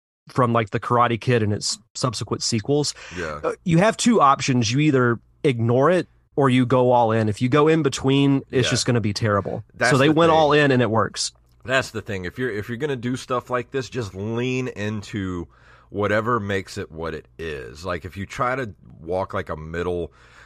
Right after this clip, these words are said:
Speaker 2: middle ground, middle road on things like this, it's not gonna come across well. But if you just lean into the goofiness or whatever,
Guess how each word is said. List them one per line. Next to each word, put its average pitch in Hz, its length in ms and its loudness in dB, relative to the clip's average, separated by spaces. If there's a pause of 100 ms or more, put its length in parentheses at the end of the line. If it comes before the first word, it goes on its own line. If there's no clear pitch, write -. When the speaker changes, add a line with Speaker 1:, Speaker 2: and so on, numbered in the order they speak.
(100)
Speaker 2:
middle 113 280 2
ground, 95 540 -2
middle 104 260 -2
road 90 460 -4
on 101 180 -4
things 123 320 -8
like 120 220 -6
this, 131 180 -6
it's 104 200 -12
not 107 280 -4
gonna 92 200 -8
come 90 240 -10
across 82 440 -10
well. 76 200 -10
But 73 120 -14
if 73 120 -16
you 156 80 -6
just 123 180 -10
lean 104 480 -6
into 107 300 -8
the 87 100 -10
goofiness 92 720 -10
or 95 80 -8
whatever, 90 500 -6